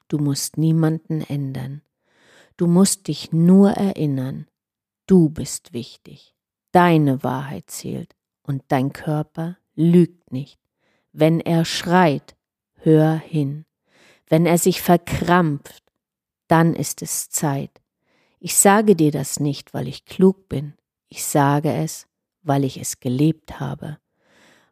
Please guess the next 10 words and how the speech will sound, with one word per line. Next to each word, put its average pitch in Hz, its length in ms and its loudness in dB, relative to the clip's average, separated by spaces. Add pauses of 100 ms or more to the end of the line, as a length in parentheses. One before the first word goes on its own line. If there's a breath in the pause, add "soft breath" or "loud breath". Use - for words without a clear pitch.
Weil 160 160 4
ich - 260 -2
im 196 200 0
Boot 190 320 4
saß, - 480 -10 (300)
auf - 160 -12
dem 135 300 -4
Wasser, 143 600 -4 (100)
voller 196 640 2
Tränen 147 640 -6